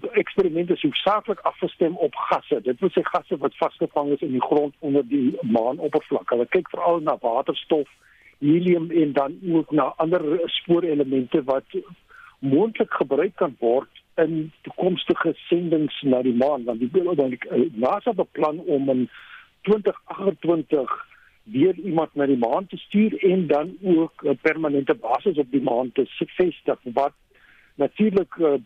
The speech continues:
vereis dat hierdie persone wat daar bly, eh, onafhanklik moet wees en dit wil sê hulle sal moet gebruik maak van natuurlike stowwe wat op die maan teenwoordig is. So dit, hierdie eksperiment gaan nou vir hulle aanduiding gee of daar werklik iets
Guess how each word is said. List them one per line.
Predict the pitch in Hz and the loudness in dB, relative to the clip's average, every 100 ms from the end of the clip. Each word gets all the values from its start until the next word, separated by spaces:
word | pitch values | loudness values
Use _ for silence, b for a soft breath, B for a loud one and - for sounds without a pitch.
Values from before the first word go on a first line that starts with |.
| - _ _ - | -12 _ _ -8
vereis | - - 220 - - | -6 -2 -2 -2 -2
dat | 151 147 - | -2 -2 -4
hierdie | 156 180 202 | -2 0 0
persone | 156 - 165 160 165 156 | -2 0 2 2 2 0
wat | 135 127 | 0 0
daar | 120 113 | -2 0
bly, | 127 151 139 160 - _ | 2 2 2 -2 -6 _
eh, | - 143 139 _ - | -2 0 -2 _ -2
onafhanklik | 208 214 151 147 180 127 | 0 0 -2 -2 -4 -2
moet | 139 104 | -4 2
wees | 123 127 | 2 2
en | 170 143 | 2 2
dit | 127 135 - | 2 0 -2
wil | 147 135 - | -2 -2 0
sê | 151 135 - B B B - | 2 2 0 B B B 0
hulle | 135 - | 0 2
sal | 151 | 0
moet | 143 151 | -2 -4
gebruik | - - 143 - | -2 0 0 0
maak | 147 139 - | -2 -2 -4
van | - 139 | -4 -2
natuurlike | 131 - 156 156 139 139 | -4 -2 2 2 0 -2
stowwe | - 156 143 139 | -2 -2 0 -2
wat | 147 135 | -2 -6
op | 117 | 0
die | 139 | 0
maan | 131 113 131 | 2 0 -2
teenwoordig | - 135 110 175 180 - | -2 -2 2 2 0 -2
is. | 113 | -2
So | 135 120 | 0 0
dit, | 110 196 _ b b b b | 2 -2 _ b b b b
hierdie | 156 254 190 | 2 2 2
eksperiment | 185 - 165 147 147 156 | -2 0 0 2 0 0
gaan | - 147 | -2 -2
nou | 135 143 | 0 0
vir | - 139 | 0 0
hulle | 131 131 180 | 2 0 0
aanduiding | 208 208 156 143 | 0 0 0 -2
gee | - 151 175 175 | -4 0 0 2
of | 185 175 | 0 0
daar | 156 143 120 | 0 -2 -2
werklik | 117 135 - 220 160 | -2 -2 0 -4 -2
iets | 190 - - | -6 -6 -10